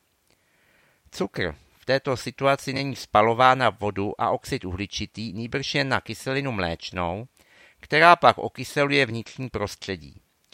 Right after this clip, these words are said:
Proto se hovoří o laktacidóze. Neschopnost vylučovat kyseliny protony močí, to je stavy provázející selhání ledvin. Další příčinou jsou ztráty bazí, to jest alkalických látek,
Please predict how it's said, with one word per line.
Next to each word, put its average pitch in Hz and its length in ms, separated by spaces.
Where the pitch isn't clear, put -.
Proto 143 320
se 90 180
hovoří 120 480
o 110 120
laktacidóze. 104 1200
Neschopnost 147 680
vylučovat 143 600
kyseliny 139 560
protony 139 480
močí, 90 640
to 131 120
je 135 140
stavy 113 440
provázející 123 840
selhání 117 680
ledvin. 76 460
Další 135 480
příčinou 107 600
jsou 117 240
ztráty 127 600
bazí, 110 420
to 101 120
jest 98 220
alkalických 123 800
látek, 95 540